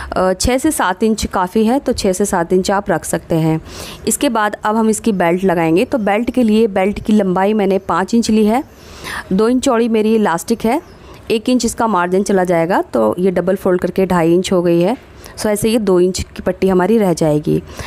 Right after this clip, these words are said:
And जो इसकी गोलाई है, वो हम अपने हिप के according ले लेंगे, जितना भी हमारा हिप है, उसमें चार इंच plus करके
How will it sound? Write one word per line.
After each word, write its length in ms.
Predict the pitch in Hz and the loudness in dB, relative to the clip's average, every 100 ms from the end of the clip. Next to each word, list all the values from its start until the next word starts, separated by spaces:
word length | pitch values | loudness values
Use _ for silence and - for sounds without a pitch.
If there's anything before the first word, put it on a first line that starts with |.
| - - - | -10 -10 -4
And 120 | 202 | -2
जो 80 | 208 | 0
इसकी 260 | 240 - 240 | 0 0 -2
गोलाई 480 | 190 190 190 196 247 | 2 2 2 0 0
है, 140 | 262 | 0
वो 180 | 240 240 | 0 0
हम 180 | 226 226 | 0 0
अपने 300 | 190 - 233 | -2 0 0
हिप 280 | 214 214 | 0 -2
के 100 | - | -2
according 380 | 190 180 175 185 | -2 0 2 2
ले 100 | 180 | 4
लेंगे, 240 | 170 175 214 | 4 2 2
जितना 300 | 226 - 196 | -2 -2 0
भी 120 | 214 | 2
हमारा 300 | 208 185 190 | 2 2 0
हिप 300 | 180 175 208 | 0 -2 0
है, 60 | |
उसमें 280 | 196 190 202 | -2 0 -2
चार 240 | 190 180 170 | 0 0 2
इंच 140 | 185 | 0
plus 260 | - 170 - | 0 -2 -2
करके 340 | 170 - 302 | -4 0 -2